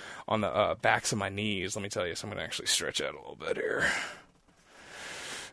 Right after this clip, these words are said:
Okay, usually I fix the pads on the, the cushions on the couch before I start recording.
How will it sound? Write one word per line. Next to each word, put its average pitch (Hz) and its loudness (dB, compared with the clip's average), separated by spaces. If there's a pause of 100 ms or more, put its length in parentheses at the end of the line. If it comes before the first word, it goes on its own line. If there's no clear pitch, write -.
(140)
Okay, 156 12
usually 131 6
I 107 6
fix - 2
the - -4
pads 107 6
on 76 -8
the, - -6 (300)
the - -6
cushions 113 4
on 104 -6
the 92 -8
couch - 4
before 107 4
I 87 2
start - 2
recording. - -8